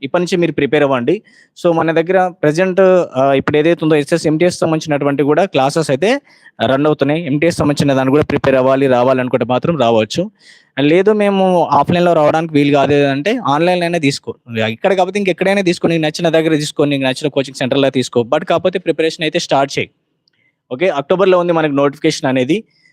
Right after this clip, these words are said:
So ఇప్పటి నుంచి ప్రిపేర్ అవుతేనే exactly మనకి డిసెంబర్ వరకు మనము సిలబస్ అనేది పూర్తిగా కంప్లీట్ చేయొచ్చు. And జనవరి, ఫిబ్రవరిలో మనం మొత్తం రివిజన్ చేసుకోవచ్చు.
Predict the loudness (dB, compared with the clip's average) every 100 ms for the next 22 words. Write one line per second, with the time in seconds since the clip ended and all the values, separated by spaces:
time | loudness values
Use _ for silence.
0 | _ -10 -2 -2 0 -2 0 2 2 2
1 | 0 0 0 0 0 -2 0 -2 0 0
2 | 2 0 0 -2 0 -2 0 0 2 0
3 | 0 -2 -2 0 2 2 0 0 0 2
4 | 2 2 -2 -4 -4 -4 0 0 2 0
5 | 0 2 2 0 0 -2 -2 0 0 0
6 | 0 -2 -4 -6 -8 -10